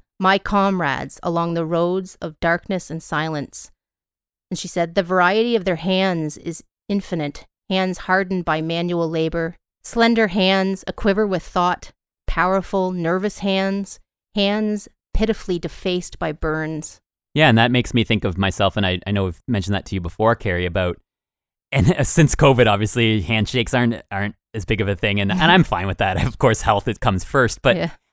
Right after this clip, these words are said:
Speaker 2: I do, I did find that handshakes were something I did like in a way because it did give me, not being able to see,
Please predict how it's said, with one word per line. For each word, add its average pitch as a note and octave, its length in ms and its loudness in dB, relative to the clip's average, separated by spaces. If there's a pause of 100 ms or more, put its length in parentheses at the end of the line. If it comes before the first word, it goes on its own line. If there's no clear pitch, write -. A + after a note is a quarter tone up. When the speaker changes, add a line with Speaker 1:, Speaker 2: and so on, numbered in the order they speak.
Speaker 2:
I F3 60 4
do, A3 320 2
I E3+ 80 4
did F#3 180 4
find F3+ 320 2
that C3+ 100 -2
handshakes F3 500 -2
were F3+ 140 -4
something F#3+ 300 -4
I E3 80 0
did E3 220 -4
like C#3 280 0
in F#3 80 -2
a D#3 40 -2
way A#2+ 160 0
because B2 240 -4
it C#3 140 -4
did F3 200 0
give F3+ 120 0
me, F3 160 2
not C#3 220 0
being D#3+ 100 0
able D#3 160 -2
to C#3+ 60 -6
see, D3 360 -4